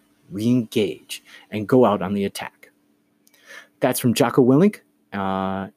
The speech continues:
and it is entitled Good. So I'll leave you with that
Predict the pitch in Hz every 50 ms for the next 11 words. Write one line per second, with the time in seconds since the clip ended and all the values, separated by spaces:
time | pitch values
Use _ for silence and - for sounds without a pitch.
0 | _ - 101 101 101 101 101 101 92 101 92 90 - - - 127 123 123 120 117
1 | 113 113 120 110 - _ - 95 95 95 101 117 107 92 78 76 78 80 - _
2 | _ _ _ - - - - - - - - - - 143 120 117 110 104 101 101
3 | 95 95 _ _ _ _ _ _ _ _ - 107 110 113 117 127 117 131 123 110
4 | - - 131 123 131 135